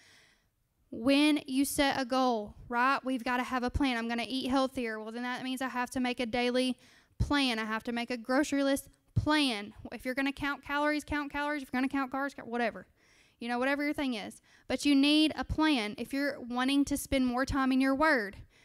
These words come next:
every day, you need a plan. If you want to be in, r-,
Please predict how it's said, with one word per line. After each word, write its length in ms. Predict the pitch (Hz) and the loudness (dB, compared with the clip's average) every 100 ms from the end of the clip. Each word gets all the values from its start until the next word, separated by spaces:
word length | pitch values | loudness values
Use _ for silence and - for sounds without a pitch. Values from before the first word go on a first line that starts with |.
| _ _ _ | _ _ _
every 300 | 233 233 247 | -4 0 2
day, 240 | 233 208 202 | 2 0 0
you 160 | 233 | 2
need 200 | 247 247 | 4 4
a 40 | 247 | 4
plan. 560 | - 294 269 196 220 - - - - | 4 4 4 2 -6 -12 -18 -20 -8
If 160 | 240 269 | -4 4
you 140 | 277 | 4
want 300 | 247 262 262 | 6 4 2
to 120 | - 262 | -2 0
be 200 | 262 262 - | 0 -2 -2
in, 380 | 254 254 254 - _ _ _ | 0 2 2 0 _ _ _
r-, 80 | - | -18